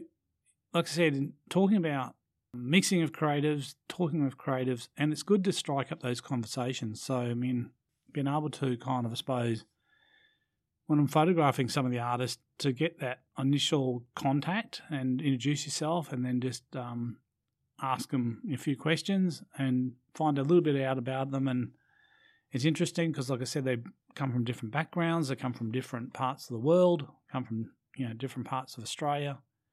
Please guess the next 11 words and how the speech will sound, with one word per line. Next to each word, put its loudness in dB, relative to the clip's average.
Some 0
of 4
them, 2
you -4
know, -6
first -2
time -2
they've -6
participated -4
in 0
a, -4